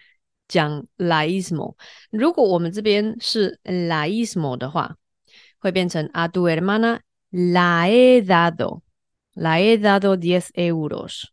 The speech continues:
la he dado。哇！这个光是我听就觉得很，呀，耳朵不舒服，因为这边很明显是 le he dado 才是正确的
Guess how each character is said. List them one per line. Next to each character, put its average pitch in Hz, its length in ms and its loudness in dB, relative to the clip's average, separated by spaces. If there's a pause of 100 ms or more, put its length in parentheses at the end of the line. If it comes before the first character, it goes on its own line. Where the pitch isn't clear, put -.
(180)
la 160 340 0
he 208 220 4
dado。 151 340 0
哇！ 160 240 0 (200)
这 214 100 -6
个 190 100 -2
光 190 240 0
是 214 120 -2
我 165 200 2
听 190 240 -4
就 180 120 -4
觉 175 120 -6
得 165 120 -4
很， 143 260 -6 (720)
呀， 170 320 -4
耳 185 160 0
朵 196 140 4
不 208 140 -2
舒 202 180 2
服， - 260 -6 (440)
因 233 100 4
为 240 80 6
这 240 100 -4
边 226 160 2
很 214 80 0
明 165 200 -2
显 151 260 -4
是 170 280 -4
le 175 260 0
he 190 580 4
dado 143 400 -2
才 156 160 -8
是 156 120 -8
正 175 240 -4
确 156 220 -4
的 - 220 -10